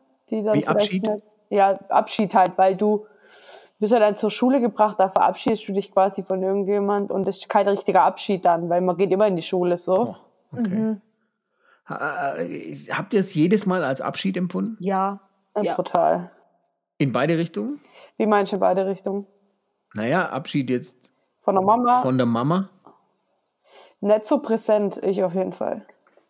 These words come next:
Speaker 3: Ich hab's aber auch jetzt nicht nur als Abschied empfunden. Ich hab's schon auch als Willkommen empfunden, irgendwie dann dahin zu kommen.
Speaker 2: Okay.
Speaker 3: Es war halt einfach so dieses, ja, dazwischen irgendwie.
Speaker 2: Also für mich war das ja dieses, es war echt krass. Äh,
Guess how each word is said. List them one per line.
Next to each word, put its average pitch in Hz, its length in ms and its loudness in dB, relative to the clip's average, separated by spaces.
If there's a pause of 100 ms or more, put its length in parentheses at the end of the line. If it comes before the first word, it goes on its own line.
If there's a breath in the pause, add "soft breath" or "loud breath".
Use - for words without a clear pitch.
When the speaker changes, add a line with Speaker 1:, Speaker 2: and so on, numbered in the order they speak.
(140)
Speaker 3:
Ich 247 140 -2
hab's 359 180 0
aber 262 220 0
auch 220 140 -4
jetzt 226 200 -2
nicht 240 200 -4
nur 247 240 0
als 190 160 -4
Abschied 170 320 -6
empfunden. 190 440 -10
Ich 190 120 -12
hab's 196 140 -14
schon 240 160 -6
auch 196 120 -8
als - 220 -12
Willkommen 196 420 -8
empfunden, 185 760 -12
irgendwie 196 360 -12
dann 214 220 -16
dahin 233 320 -12
zu 254 100 -10
kommen. 190 440 -12
Speaker 2:
Okay. 254 460 -12 (380)
Speaker 3:
Es - 200 -20
war 202 140 -2
halt 247 140 -2
einfach 220 280 -4
so 202 180 -10
dieses, 180 520 -10 (600)
ja, 302 220 -4
dazwischen 190 600 -6
irgendwie. 190 600 -10 (440)
Speaker 2:
Also 127 160 -6
für 131 120 -4
mich 160 200 -2
war 214 120 -4
das 180 140 -6
ja 156 180 -6
dieses, 135 540 -14 (100)
es - 180 -16
war 123 140 -8
echt 151 220 -2
krass. 196 380 -6 (280)
Äh, 131 500 -8